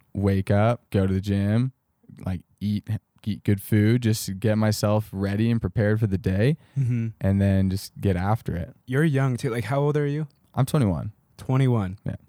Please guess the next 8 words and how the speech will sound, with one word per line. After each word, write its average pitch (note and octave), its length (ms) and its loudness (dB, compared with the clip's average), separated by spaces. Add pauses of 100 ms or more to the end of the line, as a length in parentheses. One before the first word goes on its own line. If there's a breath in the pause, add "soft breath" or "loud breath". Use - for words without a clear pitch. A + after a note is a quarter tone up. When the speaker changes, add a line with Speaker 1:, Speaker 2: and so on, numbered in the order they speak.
(200)
Speaker 2:
See, - 160 -6
that C3 260 0 (200)
blows A2+ 640 0
my A#2+ 180 2
mind G#2 380 -2
because A2 320 -2
you're G#2+ 100 -2
twenty-one, C3 600 0